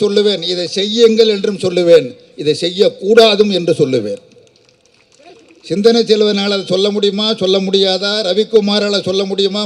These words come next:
முடியாது, எனக்கு தெரியாது. நான் சொல்லுவேன், "இதை செய்யுங்கள்" அப்படின்னு சொல்லுவேன்,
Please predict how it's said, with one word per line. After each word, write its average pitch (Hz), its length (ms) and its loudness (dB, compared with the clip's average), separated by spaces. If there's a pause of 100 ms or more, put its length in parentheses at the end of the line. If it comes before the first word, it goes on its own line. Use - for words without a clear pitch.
முடியாது, 190 240 0
எனக்கு 160 220 -4
தெரியாது. 180 360 2 (840)
நான் 220 320 0
சொல்லுவேன், 208 420 2 (580)
"இதை 165 140 2 (100)
செய்யுங்கள்" 208 600 2
அப்படின்னு 170 280 -4
சொல்லுவேன், 139 300 -2